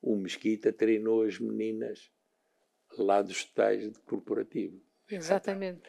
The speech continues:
Speaker 1: Mas naquela altura só tinha masculinos. E eu fui lá e disse ao Aníbal,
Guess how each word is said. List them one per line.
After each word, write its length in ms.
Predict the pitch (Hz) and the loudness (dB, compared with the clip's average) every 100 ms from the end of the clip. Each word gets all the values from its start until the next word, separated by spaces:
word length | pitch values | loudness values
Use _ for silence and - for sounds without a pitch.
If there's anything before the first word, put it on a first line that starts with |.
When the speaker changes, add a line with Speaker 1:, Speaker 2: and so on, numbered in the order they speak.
| - | -2
Speaker 1:
Mas 120 | 117 113 | 2 4
naquela 260 | 101 101 | 6 6
altura 320 | 98 104 104 | 4 4 4
só 180 | 98 107 | 4 2
tinha 280 | - 113 107 | 2 0 0
masculinos. 760 | 110 - - 110 104 - - - | 0 -2 -2 -2 -2 -6 -16 -10
E 140 | 95 | -4
eu 120 | 76 - | -4 -6
fui 240 | - 73 | -8 -6
lá 380 | 78 80 82 - _ _ 95 | -2 -2 -4 -10 _ _ -6
e 120 | 78 | -6
disse 240 | 78 - | -6 0
ao 100 | 98 | 2
Aníbal, 400 | 90 87 - - | 2 0 -4 -14